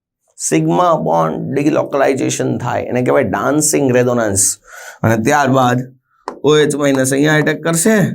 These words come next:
નિપજ આવી રીતે મળશે. સાયક્લોપ્રોપાઇલ મિથેનોલ, સાયક્લોપ્રોપાઇલ મિથેનોલ.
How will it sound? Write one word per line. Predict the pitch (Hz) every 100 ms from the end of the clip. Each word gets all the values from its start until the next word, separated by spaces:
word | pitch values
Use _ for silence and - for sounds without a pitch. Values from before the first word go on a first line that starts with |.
| - - - - _
નિપજ | 120 127 127 127
આવી | 117 120
રીતે | 117 113
મળશે. | 104 101 101 101 101 - _ _ _ _ - - _ _ _ - -
સાયક્લોપ્રોપાઇલ | 123 131 147 147 139 139 127 143 143 139
મિથેનોલ, | 135 131 147 135 135 131 117 110 107
સાયક્લોપ્રોપાઇલ | - 131 131 - 151 147 143 135 139 131 143 139 139 147 202 214 - -
મિથેનોલ. | 110 107 135 156 294 - _ 113 95 -